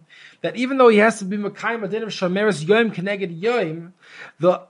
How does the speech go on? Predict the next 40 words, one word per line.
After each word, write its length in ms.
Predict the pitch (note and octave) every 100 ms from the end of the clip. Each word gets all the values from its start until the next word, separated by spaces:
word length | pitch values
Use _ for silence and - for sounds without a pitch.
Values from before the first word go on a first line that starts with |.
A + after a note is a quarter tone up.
| _
small 560 | - - F#3 G#3+ C#4+ C4+
amount 400 | G#3 G#3+ A#3+ A3
of 140 | G3
time 360 | - A3+ A#3 F#3+
that 160 | F3+
passed 460 | - G3+ B3 F#3+ -
in 120 | F#3
the 80 | F3
day 540 | D3 G#3 A3+ A#2+ G2+ - -
of 60 | D#3
the 80 | D#3+
second 460 | - A#3 A#3 G3
day, 220 | G3 A#3 F3
before 440 | D#3+ D3+ A3+ A#3
he 80 | G#3
saw 220 | A3+ A3
a 60 | F#3
second 360 | A3 A3 G3
Re'iyah, 600 | F3+ G#3+ B3+ F3 F#3 F#3 _ _ - - -
that 240 | A3 B3
small 280 | - B3 A#3
Miktsas 440 | G3 B3 B3 G3
Hayoim 380 | G3 G#3 B3 G#3+
has 180 | F3+ E3+
a 40 |
din 340 | D3+ D3 A#3+ G#3+
of 120 | F3+
a 80 | D#3
full 400 | - A3 A#3+ G#3+
Yoim, 560 | D#3 D#3 F#3 A#3+ A#3+ - - - -
and 120 | E3+
he's 220 | F3 D#3+
Yotze 460 | F#3+ C4+ C#4 B3+ A3+
his 240 | G#3+ -
Chiv 240 | A#3 B3+ A#3
of 100 | G#3
Shomeres 560 | - G3 G#3+ B3 A#3 E3+
Yoim 540 | D#3+ F3+ A#3 C4 G3+
Keneged 500 | F#3+ A3 G#3 F#3+ F#3
Yoim, 520 | B3 C#4 G#3 G#3+ G#3